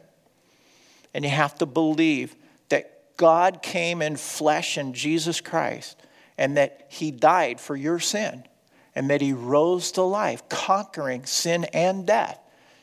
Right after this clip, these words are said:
You have to put your trust in that. There's lots of evidence in here, but it still comes down to faith.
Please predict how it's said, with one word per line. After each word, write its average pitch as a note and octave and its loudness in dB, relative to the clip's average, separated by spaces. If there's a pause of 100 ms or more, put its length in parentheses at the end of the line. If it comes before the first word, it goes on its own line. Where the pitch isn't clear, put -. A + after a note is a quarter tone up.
(100)
You G3+ -2
have F3+ 0
to E3+ -4
put - -4
your D3+ 0
trust - -4
in C3 -8
that. D3 0
There's G#3 0
lots G3 2
of G#3 4
evidence E3+ 2
in D#3 -2
here, D#3+ 2
but C#3+ -4
it C3+ -2
still F3 0
comes F3 -2
down E3+ 2
to E3+ -2
faith. E3 0